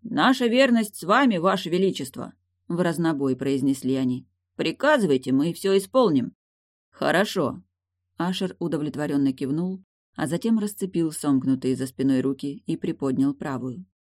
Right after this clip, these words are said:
В следующий момент вокруг его ладони сгустилась тьма. Спустя пару мгновений Ашер держал чёрный свиток. «Приступим». Как оказалось, тёмная магия таким образом предоставила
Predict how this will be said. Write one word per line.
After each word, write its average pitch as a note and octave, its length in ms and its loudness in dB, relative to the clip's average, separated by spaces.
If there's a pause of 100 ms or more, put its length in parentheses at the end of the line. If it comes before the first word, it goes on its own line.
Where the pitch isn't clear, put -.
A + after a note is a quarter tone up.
(360)
В - 60 -20
следующий E3+ 480 0
момент E3 440 0
вокруг D3 340 -2
его E3 200 0
ладони F3 380 0
сгустилась E3 640 -6
тьма. C#3 380 -6 (520)
Спустя C#3+ 480 -6
пару C#3+ 280 -2
мгновений C#3+ 640 0 (260)
Ашер F3+ 340 -4
держал C3+ 580 -4
чёрный C3+ 400 -2
свиток. C3 480 -6 (480)
«Приступим». D#3 800 0 (580)
Как F3+ 180 0
оказалось, G3 520 2
тёмная F#3+ 360 6
магия F#3 400 2
таким D#3 300 0
образом F3+ 380 0
предоставила D#3 680 -4